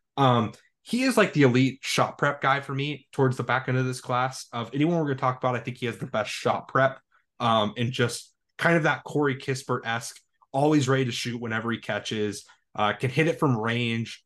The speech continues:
Um, I don't think he's, like, a movement guy because he's all about sort of, um, his footwork. His, he has to have certain types of footwork down to really hit the shot, I think. Um, and you never see him just bombing away off movement.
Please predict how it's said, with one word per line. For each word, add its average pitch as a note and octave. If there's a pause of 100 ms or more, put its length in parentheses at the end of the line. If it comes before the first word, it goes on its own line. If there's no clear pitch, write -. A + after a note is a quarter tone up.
(320)
Um, G#2 (180)
I F3+
don't A#3+
think B3
he's, G#3+
like, G3+
a C#3+
movement D3
guy G3+
because C#3+
he's -
all C#3
about B2 (460)
sort C3+
of, G#2+ (240)
um, G#2
his B2+
footwork. D3+
His, B2
he B2+
has C#3
to C3+
have B2+
certain B2
types A#2+
of A2
footwork B2+
down A2
to A2+
really G#2+
hit B2
the -
shot, G2+
I C3
think. E3 (280)
Um, A#2
and C#3+
you E3
never F#3
see F#3
him C3
just C3
bombing A#2
away G#2
off A2
movement. G#2+